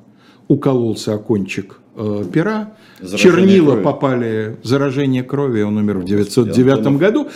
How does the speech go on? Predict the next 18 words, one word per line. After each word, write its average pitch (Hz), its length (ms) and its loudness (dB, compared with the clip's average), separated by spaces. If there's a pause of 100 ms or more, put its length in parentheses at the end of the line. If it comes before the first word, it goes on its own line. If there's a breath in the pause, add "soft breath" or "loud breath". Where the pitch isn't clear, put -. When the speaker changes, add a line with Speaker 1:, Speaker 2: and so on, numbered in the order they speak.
(160 loud breath)
Speaker 1:
В 90 40 -14
Speaker 2:
Антонов 101 100 -2
Speaker 1:
Петербург-, 139 540 4
Speaker 2:
огонь, 101 460 2
да. 117 240 4
Speaker 1:
в 107 260 -4
Петербурге 247 680 0
похоронен 180 760 0
на, 135 420 -2
э, 127 360 0
католическом 143 720 -2
кладбище 104 1000 -4
Петербурга, 113 680 -4 (260 loud breath)
поскольку 98 380 -8
по 95 420 -6
вероисповеданию 98 840 -6
он 98 60 -10
католик. - 540 -16